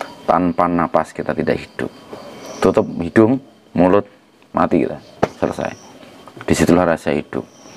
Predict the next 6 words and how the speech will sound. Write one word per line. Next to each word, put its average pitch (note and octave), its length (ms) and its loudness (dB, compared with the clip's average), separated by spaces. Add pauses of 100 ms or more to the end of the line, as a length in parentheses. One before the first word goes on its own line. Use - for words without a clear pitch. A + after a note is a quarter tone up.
(320)
Makanya E2+ 800 0 (1200)
kekuatan F#2 400 2
hidup F2+ 320 2
itu F2 60 4
disebut E2 260 0
spirit. - 480 0